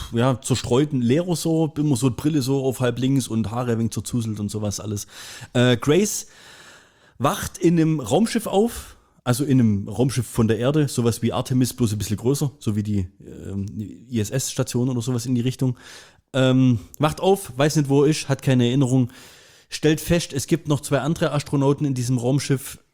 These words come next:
ähm, die auch im Kryoschlaf lagen, die aber beide tot sind. Somit ist er alleine und kommt so über verschiedenste Flashbacks so langsam dahinter. Ähm,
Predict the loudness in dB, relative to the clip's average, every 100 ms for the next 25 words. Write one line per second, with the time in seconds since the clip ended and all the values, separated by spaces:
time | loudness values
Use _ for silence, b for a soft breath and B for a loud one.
0 | -2 2 4 2 0 0 0 0 -2 0
1 | 2 2 2 -2 -2 0 0 -2 -6 -2
2 | 0 0 0 -2 -2 -2 0 0 -2 -2
3 | -2 -2 -2 -2 -6 -2 0 0 -2 -6
4 | -4 -2 0 -2 -4 _ B B B B
5 | B _ 2 4 4 2 -4 -14 -8 0
6 | 0 0 0 2 2 2 0 -2 0 0
7 | 0 2 2 2 -2 0 0 0 -2 -4
8 | -4 -8 -2 -2 0 0 0 0 2 2
9 | 2 0 -2 -8 -2 0 2 0